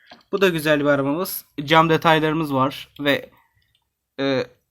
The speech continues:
ne,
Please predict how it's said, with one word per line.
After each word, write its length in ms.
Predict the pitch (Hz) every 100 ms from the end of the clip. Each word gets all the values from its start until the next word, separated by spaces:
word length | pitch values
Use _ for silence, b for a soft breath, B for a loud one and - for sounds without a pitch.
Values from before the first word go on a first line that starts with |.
| _ _ _ _ _ _ _ _ 1017 _ _ _ _ _ _ _ _ _ _ _ _ _ _ _ _ _ _ -
ne, 340 | 165 180 170